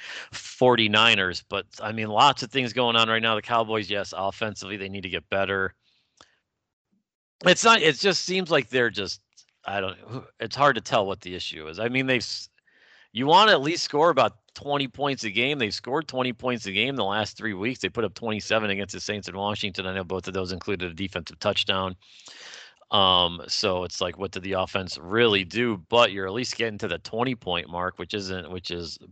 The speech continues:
what the bare minimum it should do. It's just not putting up the forties and thirties like they were before the Vikings game when Dak, uh, got hurt. So it's just trying to figure out what is,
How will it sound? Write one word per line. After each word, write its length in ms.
what 180
the 80
bare 280
minimum 380
it 80
should 160
do. 140
It's 100
just 260
not 460
putting 320
up 200
the 80
forties 520
and 120
thirties 360
like 160
they 140
were 460
before 400
the 140
Vikings 480
game 220
when 160
Dak, 380
uh, 300
got 240
hurt. 260
So 140
it's 100
just 180
trying 260
to 60
figure 320
out 160
what 220
is, 240